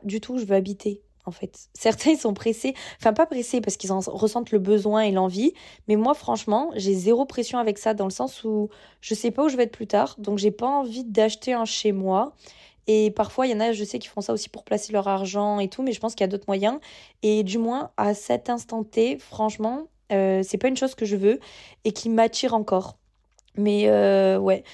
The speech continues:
Et même, il y en a, je sais, euh, par exemple, qui disent, « Ouais, mais lui, il a déjà acheté, moi, j'ai toujours pas acheté, nana, je suis encore en location et tout. »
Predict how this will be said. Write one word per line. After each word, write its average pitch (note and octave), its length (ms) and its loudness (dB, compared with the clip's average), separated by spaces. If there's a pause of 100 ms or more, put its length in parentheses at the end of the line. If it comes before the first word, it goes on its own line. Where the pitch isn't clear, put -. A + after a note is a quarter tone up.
(200)
Et G#3+ 160 4
même, B3 200 0
il - 20 -4
y A3+ 60 0
en A3 100 0
a, B3+ 80 2
je A3+ 100 -4
sais, B3 300 -2
euh, G3+ 80 0
par G3 100 -4
exemple, G#3+ 220 -4
qui G#3+ 80 -6
disent, « F#3+ 100 -8
Ouais, A#3+ 220 0
mais A3+ 80 -4
lui, G#3 140 -4
il A#3 40 0
a G#3 120 4
déjà G3 140 -2
acheté, A3+ 340 -2
moi, A3 140 0
j'ai G#3+ 120 -4
toujours G#3 220 -10
pas G3+ 100 -2
acheté, A3+ 320 -4
nana, G#3 220 -2
je G#3+ 60 -4
suis - 60 -6
encore G3+ 200 -4
en G3+ 40 0
location G3 380 -4
et F#3 40 -4
tout. » C4 220 -8